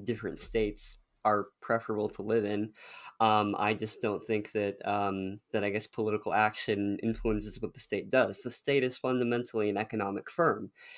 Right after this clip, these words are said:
And the problem with that is that, is, is that we can point to certain things that the state needs to, you know, actually use to be able to sustain itself.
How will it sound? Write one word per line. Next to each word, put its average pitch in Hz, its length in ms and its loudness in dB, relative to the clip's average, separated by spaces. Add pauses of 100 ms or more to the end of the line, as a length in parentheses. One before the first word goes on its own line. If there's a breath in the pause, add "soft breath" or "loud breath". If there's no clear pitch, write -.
(240 loud breath)
And 120 120 4
the 117 40 4
problem 123 520 4
with 110 160 0
that 110 320 6
is 107 260 -2
that, 104 340 0
is, - 220 -8 (140)
is 113 160 2
that 123 120 2
we 113 100 -2
can 113 160 -2
point 123 340 0
to 123 100 -6
certain 110 380 0
things 107 340 0
that - 140 -20
the 104 60 -18
state 104 320 -2
needs 104 460 -4
to, 101 400 0 (200)
you 113 80 2
know, 98 180 0
actually 104 460 0
use 104 340 -6
to 101 220 0
be 104 160 -2
able 101 160 0
to - 160 -16
sustain 165 420 2
itself. 110 500 0